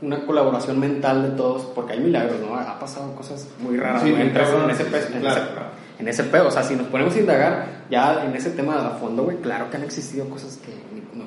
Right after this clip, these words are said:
Speaker 1: no han de tener explicación.
Speaker 2: Sí,
Speaker 1: Van a
Speaker 2: güey.
Speaker 1: ser muy raras. Eh,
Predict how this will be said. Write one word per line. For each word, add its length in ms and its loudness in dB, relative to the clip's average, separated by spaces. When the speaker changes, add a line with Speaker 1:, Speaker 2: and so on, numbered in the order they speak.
Speaker 1:
no 100 -2
han 80 0
de 60 0
tener 220 -2
explicación. 540 -10
Speaker 2:
Sí, 180 -8
Speaker 1:
Van 60 -8
a 40 -10
Speaker 2:
güey. 120 -6
Speaker 1:
ser 140 -6
muy 120 -2
raras. 220 -4
Eh, 280 2